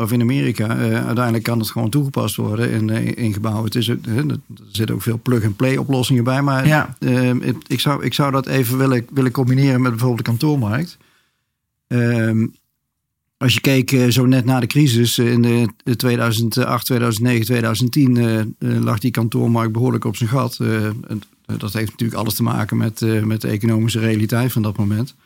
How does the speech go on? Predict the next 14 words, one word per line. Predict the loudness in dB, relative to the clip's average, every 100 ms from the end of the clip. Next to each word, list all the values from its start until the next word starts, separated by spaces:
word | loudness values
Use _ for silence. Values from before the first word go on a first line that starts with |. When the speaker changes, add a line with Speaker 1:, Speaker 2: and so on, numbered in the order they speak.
| _
Speaker 2:
Ja. | 0 2 2 -4 -14 _ _
Speaker 1:
Eh, | -4 0 0 0 0 0 -2 -2
maar | 0
hadden | 2 0
we | 0
wel | 0 0
een |
behoorlijk | 2 2 2
overschot | 0 0 -2 -2 -4 -4
aan | -4 0
kantoorruimte. | 0 0 0 0 0 -2 -2 -6 -8 _ -4
Eh, | -2 -2
gebouwen | 0 0 0 0
dus. | 0 -2 -4